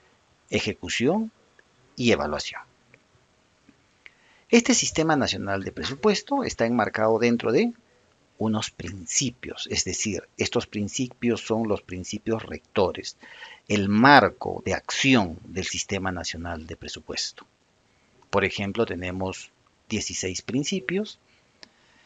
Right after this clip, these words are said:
cada uno de ellos va a dar un marco de acción, por ejemplo, el equilibrio presupuestario. Cuando hablamos de equilibrio presupuestario, estamos hablando de que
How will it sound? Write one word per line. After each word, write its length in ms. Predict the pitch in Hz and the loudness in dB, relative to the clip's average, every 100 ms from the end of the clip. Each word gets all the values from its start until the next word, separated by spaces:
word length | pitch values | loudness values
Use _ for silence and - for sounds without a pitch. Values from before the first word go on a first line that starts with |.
| _ _ _ _ _ _ _ _ _ | _ _ _ _ _ _ _ _ _
cada 240 | - 127 120 | 8 10 10
uno 200 | 123 117 | 8 6
de 120 | 123 | 6
ellos 440 | 135 110 120 - _ _ _ _ - - | 4 2 0 -8 _ _ _ _ -20 -4
va 260 | 92 95 - - | 0 0 0 -4
a 540 | 90 90 87 87 85 82 _ _ _ _ - - _ _ | -2 -2 -4 -6 -8 -14 _ _ _ _ -20 -20 _ _
dar 380 | 104 110 110 - - - | 6 8 8 6 -6 -2
un 260 | 110 104 | 0 4
marco 400 | 110 147 113 - | 8 8 6 2
de 100 | 101 | 2
acción, 480 | 90 - 113 131 214 _ - | 0 0 0 0 -2 _ -8
por 140 | 87 | -6
ejemplo, 480 | 87 101 98 127 - | -4 -4 2 2 2
el 140 | 98 92 | -4 -4
equilibrio 540 | - 92 92 87 90 | -6 -6 -6 -6 -6
presupuestario. 960 | - 82 - - 87 - 180 143 101 110 _ _ _ _ _ - - | -6 -8 -8 -8 -8 0 2 2 -2 -12 _ _ _ _ _ -20 -6
Cuando 220 | 98 92 | -2 0
hablamos 320 | 98 104 104 | 2 2 0
de 80 | 104 | -2
equilibrio 440 | 98 95 95 101 | -4 -8 -4 -6
presupuestario, 1160 | 95 - 87 - 85 92 82 - - 135 117 110 | -6 -8 -8 -10 -8 -6 -4 -2 6 8 8 0
estamos 460 | 92 98 101 98 98 | -2 -4 -2 -2 -2
hablando 420 | 95 101 104 107 | -2 -2 0 -2
de 180 | 101 92 | -2 -4
que 260 | 107 107 | -4 -4